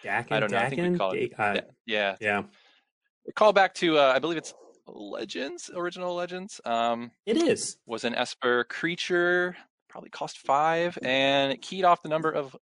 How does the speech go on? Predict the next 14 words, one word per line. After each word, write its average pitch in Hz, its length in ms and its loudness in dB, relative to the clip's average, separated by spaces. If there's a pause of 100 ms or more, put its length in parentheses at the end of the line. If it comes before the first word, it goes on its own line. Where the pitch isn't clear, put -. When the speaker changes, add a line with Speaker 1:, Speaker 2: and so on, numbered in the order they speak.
Speaker 2:
lands 120 500 -12
you 101 320 -8
had 104 340 -4
in 104 140 -10
play. 98 180 -8
That's 104 140 -6
how 110 80 -2
big 120 220 -4
it 113 120 -4
was, 113 280 -4
Speaker 1:
Mm-hmm. 165 100 -2
Speaker 2:
power 110 140 2
and 101 80 -6
toughness. - 460 -6